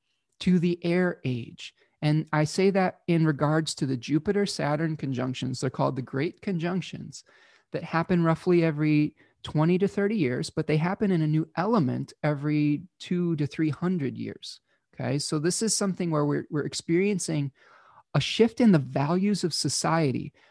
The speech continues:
from one where we had to have some material consolidated type of thing to one that's a little bit more amorphous. And we are really trying to figure out, especially with, like, the internet, things like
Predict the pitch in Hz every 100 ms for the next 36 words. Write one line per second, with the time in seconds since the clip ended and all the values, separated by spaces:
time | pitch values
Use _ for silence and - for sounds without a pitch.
0 | _ - 165 160 160 208 196 160 147 151
1 | - 175 196 190 180 175 160 - 170 160
2 | - - 185 180 165 151 143 - - -
3 | 160 147 - 156 170 175 165 156 143 131
4 | - 151 143 127 - 214 165 123 131 _
5 | _ - 175 180 220 226 190 175 180 180
6 | 180 165 151 156 - 160 165 240 - -
7 | - - _ _ _ _ _ _ - 170
8 | 170 202 202 196 190 - 170 170 156 175
9 | 208 247 - 208 185 - 180 165 160 202
10 | 147 139 - - 202 - 185 151 - 139
11 | - 135 202 156 135 127 - 156 151 135